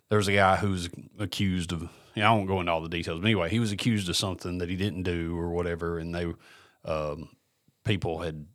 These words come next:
you know, were, I'm gonna mess up the story. Anyway, he was wrongfully executed.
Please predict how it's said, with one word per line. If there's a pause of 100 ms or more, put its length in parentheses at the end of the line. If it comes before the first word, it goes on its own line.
(320)
you
know, (480)
were, (1300)
I'm
gonna
mess
up
the
story. (120)
Anyway,
he
was
wrongfully
executed.